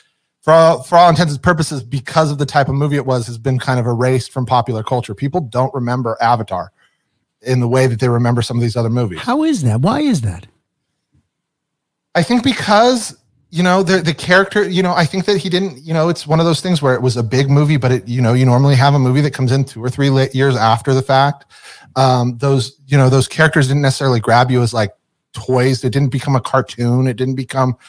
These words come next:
Speaker 1: a serial. It hasn't been overly monetized and franchised. And
Speaker 2: But
Speaker 1: I
Speaker 2: yet,
Speaker 1: think that
Speaker 2: it was the biggest grossing, right? Of,
Speaker 1: Right.
Speaker 2: like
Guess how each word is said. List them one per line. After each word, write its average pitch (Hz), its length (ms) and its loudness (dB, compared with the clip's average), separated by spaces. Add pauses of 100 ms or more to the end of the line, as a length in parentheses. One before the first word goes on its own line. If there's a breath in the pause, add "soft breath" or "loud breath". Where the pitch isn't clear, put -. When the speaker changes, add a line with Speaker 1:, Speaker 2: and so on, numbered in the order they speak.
(180 loud breath)
Speaker 1:
a 123 60 -4
serial. 127 800 2 (300 loud breath)
It 139 120 -2
hasn't 143 360 2
been 147 220 2
overly 139 480 2
monetized 175 960 0
and 131 200 0
franchised. 202 800 0 (520)
And 143 280 4
Speaker 2:
But 147 60 4
Speaker 1:
I - 20 4
Speaker 2:
yet, 214 200 6
Speaker 1:
think - 140 2
that 175 100 2
Speaker 2:
it 175 40 4
was 170 300 0 (100)
the 156 160 -2
biggest 147 440 2
grossing, 156 640 4
right? 196 220 2
Of, 151 280 0
Speaker 1:
Right. 160 280 2
Speaker 2:
like - 400 -14